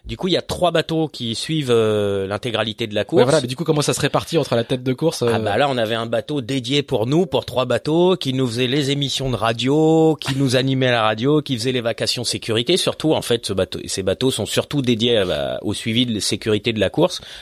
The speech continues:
Speaker 1: à la diffusion des, des bulletins météo, et cetera.
Speaker 2: Mhm.
Speaker 1: Mais ce, nous, on était trois, donc il y avait aucun problème de compréhension et les, les vacations sécurité, euh, duraient, euh, une minute au bas
Speaker 2: Mhm.
Speaker 1: mot. Même pas, trente secondes. Donc ça laissait du
Speaker 2: Donc
Speaker 1: temps
Speaker 2: c'était sur
Speaker 1: pour
Speaker 2: mesure.
Speaker 1: animer des émissions de radio pendant la nuit.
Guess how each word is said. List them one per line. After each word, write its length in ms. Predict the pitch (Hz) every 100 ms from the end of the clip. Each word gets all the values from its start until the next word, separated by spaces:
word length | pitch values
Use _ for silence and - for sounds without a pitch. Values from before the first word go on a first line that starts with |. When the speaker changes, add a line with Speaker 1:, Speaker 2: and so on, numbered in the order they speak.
| -
Speaker 1:
à 80 |
la 60 | 113
diffusion 560 | 117 117 123 110 127 123
des, 380 | 110 104 104 95 _ - - - -
des 160 | - 113
bulletins 300 | 113 110 113
météo, 420 | 110 95 110 127
et 60 | 110
cetera. 380 | 95 - 131 175
Speaker 2:
Mhm. 60 |
Speaker 1:
Mais 160 | 117 107
ce, 160 | 98
nous, 160 | 110 123
on 80 | 127
était 220 | 104 107
trois, 260 | - 135 113
donc 240 | 95 -
il 40 |
y 20 | 87
avait 200 | 87 85
aucun 280 | 87 110
problème 320 | 101 98 107 101
de 80 |
compréhension 680 | 98 101 - 95 95 156 156
et 160 | 110 95
les, 760 | 92 90 85 64 52 50 50 - - - - - -
les 120 | 104
vacations 360 | 107 110 -
sécurité, 600 | 110 110 - 104 107 139 139
euh, 260 | 110 95
duraient, 380 | 90 98 98 107
euh, 320 | 98 85 80 82 - _ _
une 100 | 95
minute 320 | 98 117 139 -
au 100 | -
bas 100 | 95 98
Speaker 2:
Mhm. 60 |
Speaker 1:
mot. 200 | 120 143 - _ - -
Même 140 | 104
pas, 160 | 120 135
trente 260 | - 113
secondes. 380 | - 104 117 143 127 _
Donc 200 | 98 107
ça 100 | 117
laissait 240 | 110 -
du 60 | 110
Speaker 2:
Donc 80 | 117
Speaker 1:
temps 80 | 135
Speaker 2:
c'était 120 | 127
sur 80 | 147
Speaker 1:
pour 100 | 120
Speaker 2:
mesure. 220 | 123 139
Speaker 1:
animer 80 | 143
des 160 | 131 120
émissions 320 | 123 - 123
de 40 |
radio 300 | 95 117 131
pendant 240 | 139 120 110
la 100 | 101
nuit. 200 | 101